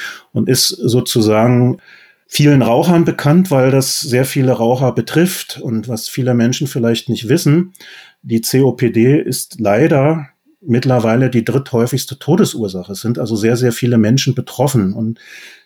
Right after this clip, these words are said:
die Ursache ist im Rauchen begründet. Und, äh, wenn Sie einen Raucher beispielsweise befragen, „Wovor hast du dann Angst?“, dann nennen viele Lungenkrebs und wissen gar nicht, dass die Wahrscheinlichkeit, an C O P D zu versterben, um ein Vielfaches höher ist.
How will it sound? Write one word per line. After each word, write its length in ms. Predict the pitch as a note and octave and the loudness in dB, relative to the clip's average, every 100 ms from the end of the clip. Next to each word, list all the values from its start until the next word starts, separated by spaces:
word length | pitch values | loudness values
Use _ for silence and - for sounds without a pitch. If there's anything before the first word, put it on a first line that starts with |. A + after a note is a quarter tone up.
| _ | _
die 220 | G2+ G2+ - | -8 -8 0
Ursache 680 | C#3+ E3+ C#3+ C3+ D3+ C#3+ - | 2 4 2 2 4 2 0
ist 240 | B2+ - | -6 -4
im 140 | B2+ | -2
Rauchen 420 | A2 A2 E3 F#3 C#3+ | 0 2 2 2 0
begründet. 720 | A#2 - G2 F#2 E2+ - - | 0 0 0 0 -4 -14 -18
Und, 400 | - G2 F#2+ F#2 | -12 -8 -6 -8
äh, 40 | E3 | -10
wenn 500 | G2+ G2+ G2 G#2+ A2+ | -8 -8 -6 -2 0
Sie 140 | A2+ | 2
einen 100 | G2+ | 2
Raucher 420 | G2+ B2+ E3+ D#3 | 2 0 2 0
beispielsweise 640 | C3+ B2 - - A#2 A2 A#2+ | 0 0 -2 -2 -2 0 -2
befragen, 640 | A2 - G#2 B2 C#3+ D3 | -4 -4 0 2 2 0
„Wovor 340 | - B2 - A2 | -2 -4 0 0
hast 200 | A#2+ - | 0 -2
du 40 | |
dann 200 | A#2 G#2 | -2 -2
Angst?“, 540 | F#2+ A2+ F#3 F#3+ - _ | 0 2 2 2 -6 _
dann 180 | A#2+ A#2 | 0 2
nennen 300 | A2 C3 C3+ | 4 2 2
viele 260 | C3 B2 | 0 0
Lungenkrebs 760 | G#2+ C3+ E3+ - - A2 - - | 2 2 2 0 -2 -2 -4 -12
und 280 | C#3+ G#2+ G#2+ | -8 -8 -2
wissen 240 | A#2+ C#3+ A2+ | -2 0 0
gar 240 | G2+ G2+ | 2 2
nicht, 240 | C3 C3+ - - - - | 2 -2 -10 -16 -18 -8
dass 160 | A#2+ - | -6 -4
die 120 | A2+ | -2
Wahrscheinlichkeit, 800 | A2 F#2+ A2 C#3 C#3 - A#2 A#2 | -2 0 0 2 2 0 -4 -2
an 120 | A2 | -6
C 180 | - A2+ | -2 -2
O 60 | A#2 | 0
P 140 | A2 | -2
D 180 | A2+ A#2+ | 0 -2
zu 120 | - | -4
versterben, 640 | B2+ G#2 - F#2+ A2 A#2+ | -6 -6 -2 -2 0 -2
um 160 | A2+ A#2 | -2 -4
ein 100 | G#2 | -4
Vielfaches 500 | - A#2+ B2 A2 - | -2 -2 -2 -8 0
höher 280 | D#3 A#2+ C#2+ | 2 2 -2
ist. 260 | - - | -10 -16